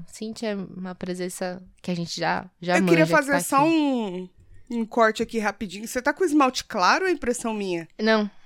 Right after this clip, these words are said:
Speaker 1: é cinza, mas é meio azulado.
Speaker 2: Isso, isso é o mais claro que eu já vi você usando em toda a
Speaker 1: Mentira,
Speaker 2: minha
Speaker 1: eu uso
Speaker 2: vida.
Speaker 1: um cinza mais clarinho que esse.
Speaker 2: Tá parecendo azul isso daí, gente, tô impressionada.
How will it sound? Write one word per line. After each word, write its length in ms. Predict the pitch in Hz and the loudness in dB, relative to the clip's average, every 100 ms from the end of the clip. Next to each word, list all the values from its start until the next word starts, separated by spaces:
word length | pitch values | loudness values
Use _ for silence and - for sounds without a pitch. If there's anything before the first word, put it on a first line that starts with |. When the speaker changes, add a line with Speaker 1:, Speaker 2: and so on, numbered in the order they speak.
| - | -12
Speaker 1:
é 160 | - 202 | -4 -4
cinza, 640 | - - 214 208 202 185 | -4 0 4 4 6 6
mas 220 | 180 185 | 6 6
é 60 | 190 | 6
meio 180 | 190 202 | 6 4
azulado. 440 | 196 202 160 165 | 4 2 2 2
Speaker 2:
Isso, 340 | 165 165 247 - _ _ - | 0 -2 -6 -6 _ _ -8
isso 220 | 226 262 | -2 0
é 40 | |
o 60 | 247 | 2
mais 300 | 247 339 - | 2 0 -2
claro 380 | 285 254 285 294 | 4 6 6 4
que 80 | |
eu 60 | 269 | 2
já 120 | 262 | 2
vi 140 | 240 247 | 2 0
você 320 | 247 247 254 | -2 0 0
usando 340 | 226 190 302 | 0 4 6
em 120 | 440 | 8
toda 180 | 587 262 | 6 6
a 100 | 349 | 10
Speaker 1:
Mentira, 120 | 349 403 | 10 8
Speaker 2:
minha 120 | 359 | 6
Speaker 1:
eu 80 | 311 | 4
uso 220 | 320 320 | 2 4
Speaker 2:
vida. 120 | 330 | 2
Speaker 1:
um 20 | |
cinza 280 | 320 330 320 | 2 0 2
mais 200 | 320 320 | 0 -2
clarinho 440 | - 320 277 285 269 | 0 0 0 -4 -6
que 120 | 247 | -6
esse. 400 | 202 226 233 196 _ _ _ - 190 | -6 -6 -14 -16 _ _ _ -12 -2
Speaker 2:
Tá 120 | - 202 | 0 4
parecendo 460 | 202 208 - 262 | 2 2 0 2
azul 260 | 262 214 226 | 0 0 -4
isso 160 | 214 | -4
daí, 200 | 196 196 180 | 0 0 0
gente, 300 | 220 208 - | -2 -4 -4
tô 80 | |
impressionada. 640 | 202 190 202 - 214 160 | -6 -4 -6 -6 -6 -6